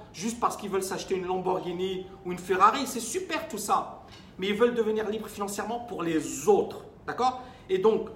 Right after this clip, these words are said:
pour moi, vous êtes des héros et vous ne réalisez pas l'importance de ce que vous faites aujourd'hui. Vous êtes en train de réaliser les sacrifices nécessaires pour passer à l'action et c'est énorme. Donc, j'ai envie de vous remercier et de vous féliciter.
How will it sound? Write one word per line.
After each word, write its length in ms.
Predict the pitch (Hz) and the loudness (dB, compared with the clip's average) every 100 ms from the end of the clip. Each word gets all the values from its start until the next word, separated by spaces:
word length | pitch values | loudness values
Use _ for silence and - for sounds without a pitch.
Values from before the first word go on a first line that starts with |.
| - - - | -14 -14 -4
pour 120 | 202 | -2
moi, 120 | 277 | 0
vous 180 | 247 220 | 2 2
êtes 200 | 202 - | 2 4
des 180 | 185 185 | 2 4
héros 280 | 208 202 254 | 2 2 -2
et 40 | |
vous 140 | 180 190 | -2 -4
ne 60 | |
réalisez 420 | - 190 180 - | -2 -4 -4 -4
pas 180 | 196 214 | 0 2
l'importance 880 | 160 202 226 - 226 - - 240 233 | 2 2 -2 0 -4 -4 -4 -4 -4
de 100 | 170 | -6
ce 220 | 170 - - | -8 -8 -10
que 340 | - 208 220 - | -2 0 -2 -6
vous 160 | 151 | -12
faites 420 | 165 - 202 202 - | -10 -4 -2 -4 -4
aujourd'hui. 560 | 160 139 143 123 113 107 - - - | -2 0 0 -2 -8 -14 -18 -20 -12
Vous 240 | 156 185 | -6 0
êtes 140 | 208 214 | 0 0
en 80 | 202 | -4
train 200 | - 190 | -2 -4
de 60 | |
réaliser 420 | 185 185 175 175 | -2 -4 -4 -6
les 80 | 180 | -6
sacrifices 680 | 156 196 - 196 - - - - - | -6 -6 -6 -10 -8 -12 -14 -18 -8
nécessaires 640 | 160 196 202 185 - 185 - - - - | 0 2 2 -2 -4 -6 -6 -12 -18 -14
pour 180 | 180 - | -12 -8
passer 360 | - 233 - 240 | 2 2 4 2
à 80 | |
l'action 420 | 190 175 - 220 220 | 2 -2 -2 -4 -2
et 60 | 180 | -2
c'est 280 | - 226 | 2 4
énorme. 320 | 180 143 117 - - - - | 4 2 -6 -10 -16 -16 -8
Donc, 140 | 165 | -6
j'ai 120 | 175 | -2
envie 240 | 190 196 233 | -2 -2 -6
de 60 | |
vous 260 | 165 202 202 - | -6 -6 -8 -8
remercier 920 | - 202 202 202 - 190 202 220 - - | 0 2 2 -4 -6 0 0 0 -10 -6
et 100 | 185 | -4
de 80 | 151 | -4
vous 220 | 160 190 - | -6 -10 -10
féliciter. 680 | - - 214 - - - - | -8 0 2 0 -8 -10 -12